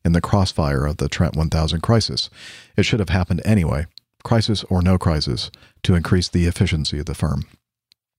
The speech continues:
Will the job losses help to fix the Trent one thousand issue quicker? I doubt it. But does that mean that the job cuts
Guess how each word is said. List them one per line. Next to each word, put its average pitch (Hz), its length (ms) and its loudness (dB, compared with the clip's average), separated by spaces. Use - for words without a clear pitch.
Will 131 120 4
the 139 100 0
job 113 260 2
losses 95 380 2
help 92 240 0
to 101 80 0
fix - 240 -2
the - 100 -6
Trent 95 260 -2
one 90 120 0
thousand 92 440 2
issue 92 280 0
quicker? 165 340 -2
I 202 80 2
doubt 87 220 0
it. - 120 -6
But 113 240 0
does 110 220 4
that 104 200 2
mean 101 280 4
that 98 100 2
the 90 80 -4
job 95 300 2
cuts - 420 0